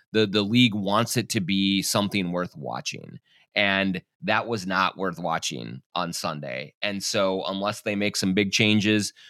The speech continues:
we discussed on the John Krasinski show some possibilities, but,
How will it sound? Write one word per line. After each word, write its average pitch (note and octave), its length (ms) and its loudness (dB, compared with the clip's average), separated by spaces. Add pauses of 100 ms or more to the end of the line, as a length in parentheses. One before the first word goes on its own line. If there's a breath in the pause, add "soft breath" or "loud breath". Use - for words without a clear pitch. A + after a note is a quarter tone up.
(120)
we F2+ 100 -2
discussed - 440 2
on G2 100 4
the F#2 80 2
John G2+ 240 2
Krasinski F#2+ 460 -4
show F#2+ 440 2 (200 soft breath)
some G2 180 -6
possibilities, G2 880 0
but, F2 260 -2